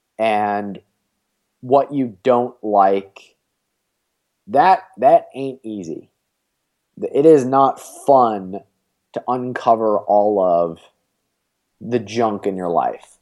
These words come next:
I had the same counselor who told me I had mommy issues, told me, you know,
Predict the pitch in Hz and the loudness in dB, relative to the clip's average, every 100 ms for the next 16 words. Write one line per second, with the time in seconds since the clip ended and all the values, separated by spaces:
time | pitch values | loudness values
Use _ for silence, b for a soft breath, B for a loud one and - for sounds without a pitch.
0 | _ _ _ _ 110 113 113 110 107 95 | _ _ _ _ 0 2 2 2 2 0
1 | 107 117 - 151 151 143 131 117 113 123 | -4 -4 0 -2 2 0 2 -2 0 -2
2 | 113 95 107 98 104 104 95 85 82 82 | -2 -2 0 0 2 2 -2 -8 -8 -6
3 | 85 82 - _ _ _ _ _ _ _ | -6 -8 -16 _ _ _ _ _ _ _
4 | - - 131 117 107 98 95 _ _ _ | -8 2 2 2 -4 -6 -8 _ _ _
5 | _ _ _ - 104 95 92 90 | _ _ _ -10 -2 2 4 2